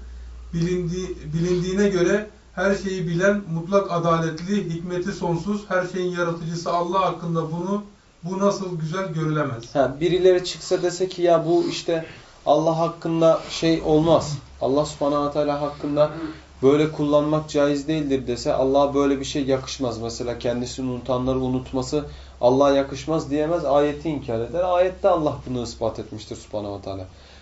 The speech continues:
Speaker 2: Bunu i-, i-, ifade etmiştik. Bu, e, mukabele cinsindendir. Yani size bir insan bir şey yapıyorsa siz de onun karşılığını ona verirsiniz. Öyle değil mi?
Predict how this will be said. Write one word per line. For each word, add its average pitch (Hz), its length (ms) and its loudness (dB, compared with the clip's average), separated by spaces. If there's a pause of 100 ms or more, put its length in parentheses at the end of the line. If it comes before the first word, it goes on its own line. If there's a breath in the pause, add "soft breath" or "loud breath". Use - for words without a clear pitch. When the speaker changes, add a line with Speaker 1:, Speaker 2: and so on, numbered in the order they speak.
(120 loud breath)
Speaker 2:
Bunu 165 200 2
i-, 170 100 0
i-, 156 360 -4
ifade 156 340 4
etmiştik. 196 540 -2
Bu, 208 240 2 (320 loud breath)
e, 127 260 2 (260)
mukabele 160 720 4
cinsindendir. 107 760 -4
Yani 131 280 0
size 147 380 -2
bir 160 80 -4
insan 156 400 -2
bir 147 60 -10
şey 160 180 -4
yapıyorsa 156 440 -2
siz 160 260 -8
de 165 40 0
onun 160 260 -2
karşılığını 156 640 2
ona 135 220 2
verirsiniz. 104 520 -4
Öyle 120 280 -2
değil 185 180 0
mi? 104 160 -4